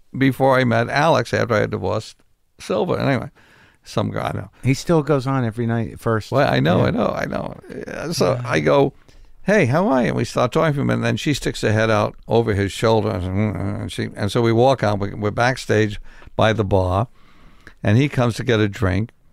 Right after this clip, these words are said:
Speaker 1: Now we're talking for five minutes. I
Speaker 2: Yeah.
Speaker 1: introduce him to Alex and all of
Speaker 2: Yeah.
Speaker 1: that. And Alex and I are just dating.
Speaker 2: Mm-hmm.
Speaker 1: Serious, but we're just dating.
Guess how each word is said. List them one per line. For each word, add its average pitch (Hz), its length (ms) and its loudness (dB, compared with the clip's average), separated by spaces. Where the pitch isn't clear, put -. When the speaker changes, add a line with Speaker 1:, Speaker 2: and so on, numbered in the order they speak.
Speaker 1:
Now 135 280 2
we're 135 80 4
talking 113 320 2
for 127 100 -8
five 107 400 0
minutes. 95 320 -4
I 101 80 0
Speaker 2:
Yeah. 95 140 2
Speaker 1:
introduce 95 440 -8
him 98 120 -8
to - 180 -4
Alex 95 420 -2
and 92 100 -6
all 90 160 -4
of 82 60 -8
Speaker 2:
Yeah. - 80 -12
Speaker 1:
that. - 140 -12
And 104 160 0
Alex 123 300 2
and 117 80 0
I 107 100 2
are 98 80 -2
just 98 240 -6
dating. 156 400 0
Speaker 2:
Mm-hmm. 104 840 -4
Speaker 1:
Serious, 117 500 -2
but 104 180 -4
we're 110 120 -2
just 95 240 -8
dating. 95 340 -2